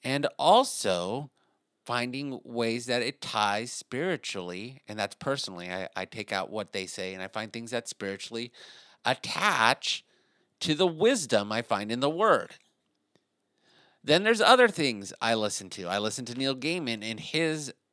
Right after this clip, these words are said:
amazing, imaginative worlds that he creates. I listen to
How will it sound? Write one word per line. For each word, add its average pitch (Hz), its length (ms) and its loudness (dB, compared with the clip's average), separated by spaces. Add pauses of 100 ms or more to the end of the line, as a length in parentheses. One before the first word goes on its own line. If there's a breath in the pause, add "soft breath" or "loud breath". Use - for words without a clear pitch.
(640)
amazing, 131 880 -2
imaginative 135 840 -2
worlds 123 580 2
that 117 140 -2
he 160 180 -12
creates. - 760 -6 (420 loud breath)
I 117 180 6
listen 127 420 0
to 143 440 -4